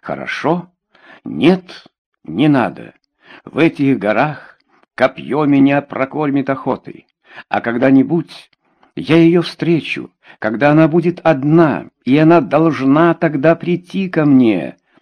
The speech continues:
раз Бог этого хочет. Ведь я горю, как горит лес от небесного огня. Разве мог я так бы страдать, не будь на то воли Бога?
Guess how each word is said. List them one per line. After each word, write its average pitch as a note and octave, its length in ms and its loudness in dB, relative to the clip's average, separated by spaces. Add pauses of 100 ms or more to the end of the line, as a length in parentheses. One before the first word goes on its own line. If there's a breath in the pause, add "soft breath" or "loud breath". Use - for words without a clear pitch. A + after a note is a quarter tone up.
(180)
раз G2+ 400 -4
Бог C3 580 -4
этого A2 380 -6
хочет. - 640 -12 (600 loud breath)
Ведь - 280 0
я G#3 180 2
горю, F#3 600 0
как C#3 280 -2
горит E3+ 420 -2
лес D3+ 760 -2
от D3+ 200 -4
небесного C3 600 0
огня. G#2 480 -8 (640 soft breath)
Разве F3+ 580 2
мог F3 500 2
я C3+ 140 -2
так C#3 400 -2
бы C3 120 -2
страдать, C3+ 840 -6 (300 loud breath)
не D3+ 240 6
будь D3 360 -4
на C#3 140 0
то C#3+ 180 -2
воли C3+ 320 0
Бога? G#2 580 -4